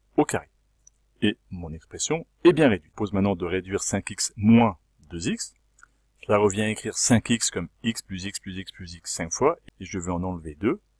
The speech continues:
Il me reste donc, au total, x plus x plus x, soit trois x. On reconnaît bien qu'on a ajouté, là,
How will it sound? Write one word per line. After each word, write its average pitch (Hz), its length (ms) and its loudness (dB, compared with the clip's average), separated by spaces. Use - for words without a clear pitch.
Il 98 60 -6
me 95 120 -4
reste 87 400 -8
donc, 90 260 -10
au 104 100 -6
total, 85 460 -10
x - 120 -20
plus 87 200 -16
x 82 140 -18
plus 82 180 -18
x, 117 180 -10
soit 101 260 -6
trois 101 240 -8
x. - 240 -20
On 98 80 -10
reconnaît 87 340 -4
bien 98 180 -6
qu'on 90 220 -6
a 87 60 -6
ajouté, 95 500 -8
là, 85 120 -12